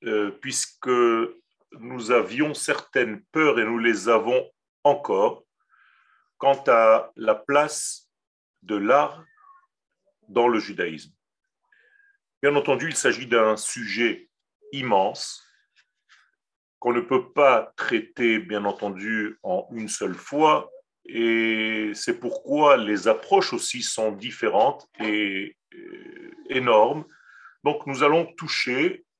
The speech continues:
quelques points qui me paraissent essentiels pour essayer de comprendre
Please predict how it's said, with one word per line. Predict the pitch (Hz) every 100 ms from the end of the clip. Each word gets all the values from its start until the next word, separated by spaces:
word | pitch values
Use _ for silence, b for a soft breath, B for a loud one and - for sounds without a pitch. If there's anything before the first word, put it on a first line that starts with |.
| -
quelques | 170 160 - 95
points | - 120 147 180 -
qui | 120
me | 110 107
paraissent | - 123 123 - - _
essentiels | 147 - 120 107 - 131 175
pour | - 127
essayer | 123 139
de | 123
comprendre | - 107 - 127 147 180 156